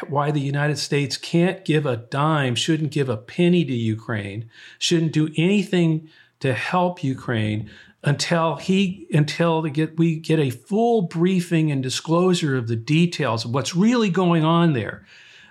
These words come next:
This is a guy who, <laughs> uh, isn't obeying subpoenas and ignoring them, uh, that, to give us all the facts about January sixth. I mean, it,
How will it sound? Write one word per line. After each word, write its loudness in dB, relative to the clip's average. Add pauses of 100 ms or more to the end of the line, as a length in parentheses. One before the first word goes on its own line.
This 0
is -2
a 0
guy -2 (680)
who, 0 (520)
<laughs> -18
uh, 2
isn't 2
obeying 2
subpoenas -2 (240)
and 2
ignoring 2
them, 0 (480)
uh, 0
that, 0
to 2
give 2
us 0
all 0
the 2
facts -4
about -4
January 0
sixth. -4
I 2
mean, 4
it, 0